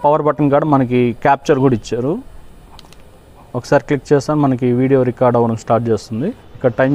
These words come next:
చూస్తున్నారు కదా, so అలా time record అవుతుంది. So మళ్ళా stop చేయాలా. So ఇది రెండుసార్లు నొక్కి చూద్దాం. So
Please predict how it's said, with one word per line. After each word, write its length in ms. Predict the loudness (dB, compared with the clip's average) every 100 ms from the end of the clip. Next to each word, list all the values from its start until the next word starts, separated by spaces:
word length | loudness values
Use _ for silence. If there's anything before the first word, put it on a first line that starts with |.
| -2
చూస్తున్నారు 380 | -4 -6 -6 -4 -6
కదా, 140 | -8 -12 -20 -20 -20 -20 -20 -20 -20 -20 -4
so 80 | 0
అలా 140 | 2 2 0
time 180 | 0 0 -2 -4 -6
record 280 | -2 -2 -2
అవుతుంది. 340 | -4 -6 -8 -8 -14 -20 -20 -20 -12 -2
So 120 | 2 2
మళ్ళా 160 | 2 0
stop 200 | -2 0 -2
చేయాలా. 320 | -2 -2 -6 -10 -20 -20 -20 -20 -20 -20 -20 -20 -20 -20 -20 -20 -4
So 160 | 2 4 4
ఇది 140 | 4 2 2
రెండుసార్లు 340 | 0 2 0 0
నొక్కి 160 | -4 -6
చూద్దాం. 220 | -4 -8 -10 -20 -20 -20 -20 -20 -20 -20 -20 -20 -20 -20 -20 -20 -8
So 80 | 0